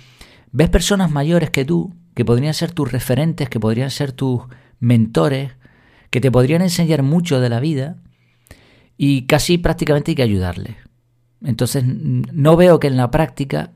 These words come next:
eso que la ciencia ha descubierto, eh, se vea, ¿no? Por lo menos en, en mi caso, en el entorno en el que estoy y, y a las personas a las que conozco.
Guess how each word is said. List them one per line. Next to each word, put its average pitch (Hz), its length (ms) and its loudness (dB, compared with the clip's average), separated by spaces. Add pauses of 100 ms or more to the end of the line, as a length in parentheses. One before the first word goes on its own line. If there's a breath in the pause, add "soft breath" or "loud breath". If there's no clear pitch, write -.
eso 143 220 -4
que 160 80 -2
la 143 100 0
ciencia 151 380 -2
ha 139 40 0
descubierto, 143 720 -4 (1080 soft breath)
eh, - 300 -6 (260)
se - 220 0
vea, 120 320 4
¿no? - 340 -6
Por 123 140 0
lo 135 80 2
menos 175 280 2
en, 147 260 -4
en 127 140 0
mi 123 120 2
caso, 170 500 0
en 123 180 -4
el 110 120 0
entorno 135 340 -2
en 139 60 0
el 135 80 -2
que 135 100 -6
estoy 156 560 -2
y, 113 480 -2
y 120 140 -2
a 110 60 -2
las 110 100 -4
personas 123 360 -2
a 123 40 0
las 113 120 -4
que 107 120 -6
conozco. - 560 -8